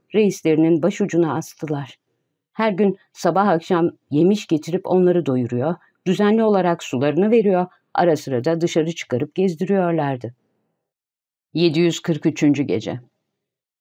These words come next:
Bu kafes hayatı tam bir yıl devam etti. Reisin kuş meraklısı bir kızı vardı. Kız bir gün babasının dört tane kuşu olduğunu öğrendi.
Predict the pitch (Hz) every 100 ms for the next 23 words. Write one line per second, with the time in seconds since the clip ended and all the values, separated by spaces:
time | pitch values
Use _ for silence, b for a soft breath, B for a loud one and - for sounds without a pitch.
0 | _ 175 220 190 160 160 151 151 143 135
1 | 139 139 156 147 110 - 139 131 120 151
2 | 196 180 170 160 147 123 135 127 127 113
3 | 113 - - 120 _ _ _ _ - 147
4 | 180 190 240 240 226 214 208 202 196 196
5 | - 233 220 - 190 185 160 135 123 104
6 | 107 _ _ - 151 139 - _ _ -
7 | 196 143 147 - 156 170 - 185 180 151
8 | 123 196 196 165 151 143 143 160 196 170
9 | 156 147 151 139 143 143 135 143